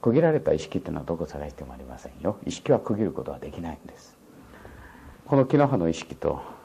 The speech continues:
全体の意識と区切られていますか？この一枚の木の葉の意識は。ん？区切られています？区切られていません？全体の意識が一個一個の中に、一枚一枚の中に働いているん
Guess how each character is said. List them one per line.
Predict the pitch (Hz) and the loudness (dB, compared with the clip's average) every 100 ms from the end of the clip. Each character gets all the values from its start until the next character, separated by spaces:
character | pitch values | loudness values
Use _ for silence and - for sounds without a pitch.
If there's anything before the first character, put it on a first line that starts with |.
| - - | -20 -6
全 | - 107 | 4 4
体 | - 80 | 4 0
の | 78 | 0
意 | |
識 | - - | -6 -8
と | - | -8
区 | 85 | -8
切 | 90 | -6
ら | 92 | -6
れ | 90 | -8
て | - | -12
い | |
ま | 67 | -16
す | - | -18
か？ | - - _ _ _ | -20 -20 _ _ _
こ | 87 | -6
の | 80 | -6
一 | 76 82 | -6 -10
枚 | 82 | -12
の | 73 | -12
木 | - | -12
の | 80 | -12
葉 | 76 | -12
の | - | -14
意 | 67 | -18
識 | - - - _ _ _ _ _ _ _ _ _ _ _ _ _ _ _ _ _ _ - | -20 -20 -20 _ _ _ _ _ _ _ _ _ _ _ _ _ _ _ _ _ _ -12
は。 | |
ん？ | 135 - _ _ _ - | -12 -14 _ _ _ -14
区 | 98 | -6
切 | 95 | 0
ら | 95 | 0
れ | 95 | 0
て | 87 | -4
い | - | -4
ま | 87 80 | -4 -4
す？ | - 127 - - | -6 -10 -10 -16
区 | 80 | -10
切 | 76 | -6
ら | 76 | -6
れ | |
て | 69 - | -8 -18
い | |
ま | - | -20
せ | - 80 | -16 -10
ん？ | 131 - _ _ _ _ _ _ _ _ _ _ 85 | -10 -12 _ _ _ _ _ _ _ _ _ _ 2
全 | 113 117 | 4 4
体 | 98 95 | 4 2
の | 82 | 2
意 | 87 | 0
識 | - - 90 | -2 -8 -4
が | 120 - - _ _ _ _ - | -4 -4 -20 _ _ _ _ -4
一 | 120 | -4
個 | - 139 | 4 4
一 | 131 | 4
個 | - | 0
の | 87 80 | -2 -2
中 | 76 - | -6 -8
に、 | 76 92 - | -6 -6 -6
一 | - - | -8 -2
枚 | 113 113 | -2 -2
一 | 110 | -2
枚 | 98 71 | -4 -4
の | |
中 | 67 67 69 | -8 -14 -12
に | |
働 | - - 73 69 | -12 -10 -12 -12
い | |
て | - | -16
い | |
る | |
ん | - | -18